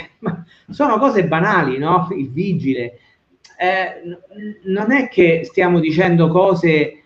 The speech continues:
che dice: "Questo è, è un, è un pazzo", dice: "Non è mai successo, mai succederà". Allora,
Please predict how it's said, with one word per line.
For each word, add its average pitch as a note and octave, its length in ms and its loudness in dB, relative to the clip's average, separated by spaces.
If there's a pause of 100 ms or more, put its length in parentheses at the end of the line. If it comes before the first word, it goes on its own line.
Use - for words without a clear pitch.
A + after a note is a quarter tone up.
(120)
che D#3 140 -6
dice: D#3+ 220 -2
"Questo A3+ 300 -2
è, D3 140 0
è C3 80 -6
un, E3 220 -4
è E3 80 -6
un G3 180 -2
pazzo", G3 720 0
dice: D#3 220 -2
"Non D#3 160 -2
è D#3+ 60 -2
mai F#3 280 2
successo, D#3+ 840 -2
mai F#3 220 0
succederà". F3 880 -2 (720)
Allora, C3 560 -2